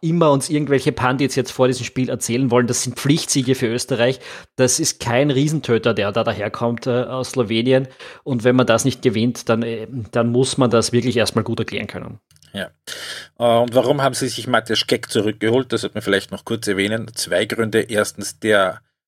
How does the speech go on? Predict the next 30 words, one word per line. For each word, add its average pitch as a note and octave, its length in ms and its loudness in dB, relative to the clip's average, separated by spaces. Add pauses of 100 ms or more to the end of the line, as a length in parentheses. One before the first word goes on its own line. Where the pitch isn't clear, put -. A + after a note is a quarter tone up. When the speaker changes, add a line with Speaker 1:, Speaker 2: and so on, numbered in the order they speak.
(120)
Speaker 2:
war G#2+ 200 0
mit G#2+ 340 -10
H A2+ 140 4
N G#2+ 40 -4
K G#2+ 200 0
Rijeka, G#2 720 -2 (240)
war G#2+ 120 2
der A2 160 0
vor A2 800 0
zwei G#2+ 240 -2
Jahren F#2+ 260 0
Meister, F#2 540 0 (160)
hat A2+ 220 -6
Speaker 1:
Ja. G#2+ 40 -2
Speaker 2:
er - 20 -4
die G#2+ 360 -6 (320)
Meisterserie A#2+ 420 0
von A2+ 140 -4
Dinamo G#2+ 300 0
Zagreb A2+ 500 0
unterbrochen C3 600 -2
in B2 100 -10
Kroatien. A#2 440 2 (540)
Und C#3+ 240 2
außerdem C3+ 340 2
ist A2+ 100 -6
Matthias A2+ 440 0
Keck A2+ 240 -6
jener C#3 460 4
Trainer, C#3 500 -2